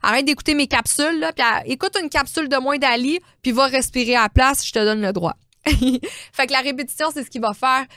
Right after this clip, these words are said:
euh, que ça va fonctionner. Nous sommes ce que l'on répète. C'est, c'est, je le dis tout le temps. Et, euh, finalement, quand t'es rendu une experte, ben, peut-être demander de l'aide, évoluer ta technique. Moi, je suis rendue à ce stade-là. Euh, j'ai envie d'aller,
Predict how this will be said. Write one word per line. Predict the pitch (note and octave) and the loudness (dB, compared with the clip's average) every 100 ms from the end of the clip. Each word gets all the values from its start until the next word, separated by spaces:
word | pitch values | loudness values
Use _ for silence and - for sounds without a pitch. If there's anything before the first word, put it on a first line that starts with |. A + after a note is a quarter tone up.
| - - - | -20 -12 -4
euh, | G#3+ G#3 | -2 -2
que | B3 | -2
ça | A3+ A3 | -2 -2
va | G#3+ | -2
fonctionner. | - A#3+ - A3+ A3+ A#3 - | -4 -6 -2 -2 0 -4 -4
Nous | G#3+ | -6
sommes | G#3+ - C#4+ | -4 -2 -2
ce | C#4 | -2
que | - | -2
l'on | B3+ A#3+ | 2 2
répète. | A#3 A3+ A3 C4+ B3+ - | 2 2 2 2 2 -2
C'est, | - - - F#3 | -16 -12 -8 -6
c'est, | F#3+ - | -6 -6
je | G3 | -2
le | G3+ | -2
dis | F#3 G3+ | -2 -6
tout | - | -6
le | G3+ | -4
temps. | A#3 - _ _ _ _ _ _ _ _ _ - | -2 -4 _ _ _ _ _ _ _ _ _ -4
Et, | C#4 F4+ - - _ | -4 -4 -8 -20 _
euh, | G#3+ A3 A3+ A#3 | 0 4 4 0
finalement, | - C#4 C#4 F4 | -2 -2 0 0
quand | D4 | -2
t'es | B3 | -2
rendu | B3 B3 | -4 -4
une | D4 | -8
experte, | B3+ - - C4+ C#4 | -10 -10 -4 -4 -4
ben, | B3 A3+ A3+ _ | -6 -8 -10 _
peut-être | A3 G#3+ C#4 | -4 -2 0
demander | B3+ B3 A#3+ A#3 | 0 0 0 -2
de | A3 | -2
l'aide, | A#3+ C4 C#4 A#3+ | 2 2 0 -6
évoluer | G#3+ A3+ B3+ | -6 -6 -4
ta | B3+ A3+ | -4 -2
technique. | A#3 A3+ A#3+ C4 - - - - | -4 -4 -4 -4 -8 -20 -14 -6
Moi, | C#4+ | -4
je | |
suis | - | -2
rendue | B3+ A3+ | -2 0
à | C#4 | -2
ce | - A#3 | -2 -6
stade-là. | - A#3+ G#3+ A3+ A#3+ C4 - - - | 0 0 0 0 0 0 -6 -14 -4
Euh, | G#3 | 0
j'ai | G#3 | 2
envie | A3+ G#3 B3 | 2 2 0
d'aller, | A#3+ A3 A#3 | 0 0 -2